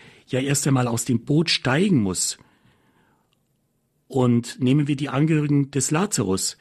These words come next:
Die mussten ja zunächst einmal Jesus verständigen, ihn rufen, eben mit diesem Vertrauen, dass wenn er kommt, alles gut werden wird. Oder vor der Brotvermehrung mussten die Jünger erst einmal ihre Bereitschaft signalisieren,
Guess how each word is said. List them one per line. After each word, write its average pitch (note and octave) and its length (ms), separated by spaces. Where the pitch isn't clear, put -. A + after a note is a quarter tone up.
Die C3+ 100
mussten E3 300
ja B2+ 80
zunächst B2+ 400
einmal A#2+ 360
Jesus B2+ 440
verständigen, E3 640
ihn A2+ 180
rufen, C3 640
eben E3+ 360
mit C3+ 180
diesem D#3+ 200
Vertrauen, C3+ 840
dass C3+ 260
wenn C3+ 140
er C#3+ 280
kommt, D#3 640
alles C#3+ 400
gut G#3+ 280
werden F#2 260
wird. - 280
Oder B2 680
vor - 180
der C3 80
Brotvermehrung G#2 760
mussten C3 280
die B2+ 100
Jünger C3 300
erst A2+ 280
einmal B2+ 260
ihre A#2 160
Bereitschaft G2+ 500
signalisieren, A#2+ 840